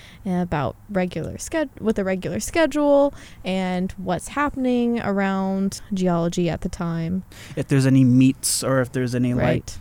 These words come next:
Speaker 2: tours going on or
Speaker 1: Exactly. Like, that tour bus probably was on a
Speaker 2: newsletter
Speaker 1: newsletter somewhere.
Speaker 2: before they put a banner on it.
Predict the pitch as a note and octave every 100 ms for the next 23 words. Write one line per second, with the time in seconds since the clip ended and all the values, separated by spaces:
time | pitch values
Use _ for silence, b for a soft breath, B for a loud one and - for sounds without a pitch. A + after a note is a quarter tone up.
0 | - - C#3+ B2+ B2+ B2 A#2+ B2+ C3 A#2+
1 | A#2+ A#2+ A#2+ A#2+ A#2 A#2+ F#4+ G4+ - D3
2 | G2+ F3 F#3 A3 A3 C#4+ C#4+ G3+ F3 -
3 | - F#3 F3+ F#3 F3+ E3+ E3+ F3 - F#3
4 | F#3 F3+ F3+ F3+ F3+ F3+ F3+ F3+ - G3
5 | F#3 F#3 F#3 G3 - - D3+ D#3 C3+ -
6 | - - F#3+ F3+ F#3 E3+ E3+ F3+ - D3
7 | C#3 C3+ C3+ A#2 C3+ B2 - - C#3 B2+
8 | B2 B2+ B2 A#2+ A#2+